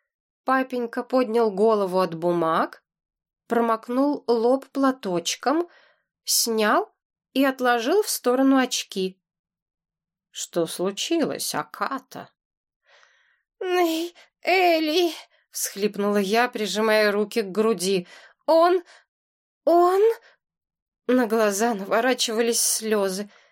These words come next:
Я представляла, какое унижение гордому Элию пришлось пережить из-за тётушки, и ком вставал в горле, мешая говорить. Тётеньке же ничего не мешало.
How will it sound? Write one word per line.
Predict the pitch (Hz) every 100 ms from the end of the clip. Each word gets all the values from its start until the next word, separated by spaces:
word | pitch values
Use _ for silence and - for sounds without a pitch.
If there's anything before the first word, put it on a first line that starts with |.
| _ _
Я | 233 254
представляла, | 247 247 - - 285 269 269 302 254 202
какое | - 254 - - 359 330 277 -
унижение | 285 294 311 269 277 339 277 233 226 233
гордому | 240 320 240 226 233 240 -
Элию | 349 277 226 220
пришлось | 233 277 - 277 -
пережить | 277 285 269 320 294
из-за | 277 277 294
тётушки, | - 392 - 208 - - 214 - -
и | - 269
ком | - 254 208 185
вставал | - 220 202 202 190
в | 190
горле, | 240 254 185 175
мешая | 185 190 - 151
говорить. | 185 196 160 202 196 - - _ _ _ _ _ _ _ _ _ _ _
Тётеньке | - 494 - 156 143 175
же | 151 170
ничего | 185 262 - 403 175 131
не | 120
мешало. | 139 151 - 151 143